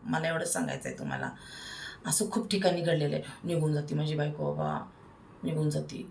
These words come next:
जरा काय म्हणली की निघून जाते, जरा काय म्हणली की निघून जाते. हे तिनं, अ, पहिल्यापासून तुम्हाला टॉर्चर केलेलं असतं, त्याच्यामुळे घाबरता तुम्ही. तर तुम्ही असं घाबरत जाऊ नका, अ, प्रत्येक गोष्टीला.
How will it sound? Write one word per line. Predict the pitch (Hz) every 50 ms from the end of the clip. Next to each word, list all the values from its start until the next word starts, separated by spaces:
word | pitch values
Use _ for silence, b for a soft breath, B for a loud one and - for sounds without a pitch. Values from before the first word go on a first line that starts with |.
| - -
जरा | 165 160 156
काय | 156 170 160
म्हणली | 160 160 165 156 156
की | 156 185 170
निघून | 165 156 - - -
जाते, | - - - - - -
जरा | - 180 160 165
काय | - 180 262
म्हणली | - - - 170 -
की | - 190
निघून | 185 185 151 151 151
जाते. | 151 - - - - - B B B B B B B B -
हे | 196 202 214 208 202
तिनं, | 202 196 202 214 233 247
अ, | - - - - 160
पहिल्यापासून | 156 - 185 180 175 170 170 170 - 160 165 175 175 160
तुम्हाला | 165 165 165 165
टॉर्चर | 165 - 190 - - - 151 147
केलेलं | 147 - 160 151 85 85 -
असतं, | - - - -
त्याच्यामुळे | - - 92 90 90 92 185
घाबरता | 208 196 170 143 139 - - 76
तुम्ही. | 73 71 71 69 - - - - B B B B B B B B B -
तर | 220
तुम्ही | - 214 202 214 196
असं | - 214 208
घाबरत | - 185 180 175 170 180 170
जाऊ | 160 175 165 156
नका, | 147 143 - - 80 - - - - - B B B B B B B B B B B - 180
अ, | 139 143 143
प्रत्येक | 135 139 127 127 - 156 156 156
गोष्टीला. | - 160 151 - - - 156 151 156 -